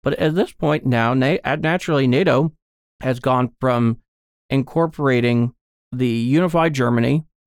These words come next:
to the point in which it now includes a, a vast swath of former Warsaw Pact states and the three Baltic states, which were forcibly annexed into the Soviet Union in nineteen forty, despite the fact that they, after the collapse of the Tsar,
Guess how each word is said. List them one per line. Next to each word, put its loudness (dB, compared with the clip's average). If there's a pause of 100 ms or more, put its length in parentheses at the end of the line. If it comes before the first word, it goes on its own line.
(120)
to 0
the 0
point 0
in 0
which 0
it -6
now 0
includes -2 (100)
a, -2 (200)
a -2
vast -2
swath 0 (200)
of -2
former -2
Warsaw -2
Pact -6
states -8 (720)
and 0
the 0
three 0
Baltic -2
states, -8 (520)
which -2
were 0
forcibly -2
annexed -2
into -2
the 0
Soviet 0
Union 0
in 0
nineteen -2
forty, -2
despite -2
the -2
fact -2
that -4
they, 0 (300)
after -2
the 0
collapse -2
of -4
the -2
Tsar, -2